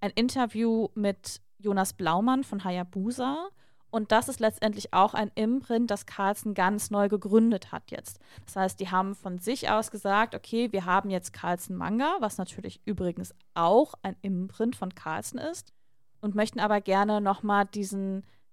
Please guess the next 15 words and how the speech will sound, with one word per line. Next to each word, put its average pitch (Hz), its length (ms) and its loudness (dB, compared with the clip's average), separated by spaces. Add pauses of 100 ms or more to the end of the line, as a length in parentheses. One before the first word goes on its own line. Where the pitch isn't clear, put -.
(100)
etwas 202 260 0
erwachseneren 202 880 2
Bereich 170 580 2
bei 180 100 4
den 180 160 0
Mangas 214 800 0 (100)
mit 214 260 0
aufgreifen 262 920 2
und - 180 -4
etablieren 240 760 0 (380)
und 220 240 0
haben 214 180 2
sich 233 160 -2
da 196 160 4
bewusst 190 720 0